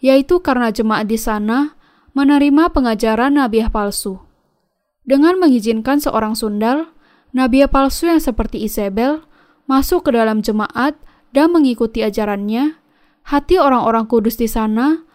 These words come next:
terdorong untuk mengejar hawa nafsu kedagingan mereka. Sebagai akibatnya,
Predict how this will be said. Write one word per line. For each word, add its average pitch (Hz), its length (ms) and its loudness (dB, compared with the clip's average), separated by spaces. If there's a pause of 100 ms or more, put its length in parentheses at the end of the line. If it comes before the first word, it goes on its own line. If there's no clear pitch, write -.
(320)
terdorong 294 520 4
untuk 262 220 -2
mengejar 226 420 -2
hawa 214 320 -2
nafsu 220 380 -4
kedagingan 214 500 -2
mereka. 196 560 -8 (840)
Sebagai 226 440 -2
akibatnya, 226 880 -2